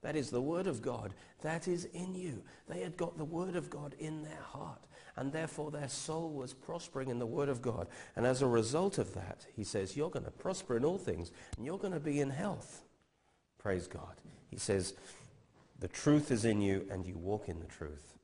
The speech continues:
and the prosperity will result from that." So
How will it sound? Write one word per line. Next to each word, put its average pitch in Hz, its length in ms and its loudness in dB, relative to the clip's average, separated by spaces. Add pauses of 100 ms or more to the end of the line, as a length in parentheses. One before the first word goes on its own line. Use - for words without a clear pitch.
(360)
and 98 260 0
the 85 80 -2
prosperity 113 840 0
will 82 240 -4
result 87 480 0
from 82 300 -2
that." 80 360 -10 (640)
So 147 280 4